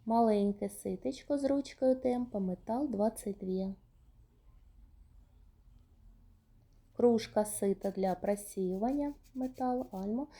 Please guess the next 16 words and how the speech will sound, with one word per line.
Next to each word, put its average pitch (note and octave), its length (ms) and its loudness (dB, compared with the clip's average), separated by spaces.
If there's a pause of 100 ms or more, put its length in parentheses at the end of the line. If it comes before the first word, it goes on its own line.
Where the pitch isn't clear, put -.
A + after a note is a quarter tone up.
(280)
дев'яносто G#3+ 640 0
дев'ять G#3+ 480 0
гривень. G3 480 -4 (1300)
По A3+ 80 0
акції C4+ 500 2
кружка A#3+ 400 -2
металева, G3 680 -2 (200)
великого F#3+ 580 -6
розміру, C4 440 -2
сімдесят G3+ 640 -6
сім. G3+ 400 -4 (1200)
Запальничка G#3+ 800 0
кухонна G3 600 -4
п'єза F#3+ 420 -2
багаторазова, A3+ 840 -2
неон, B3 440 -2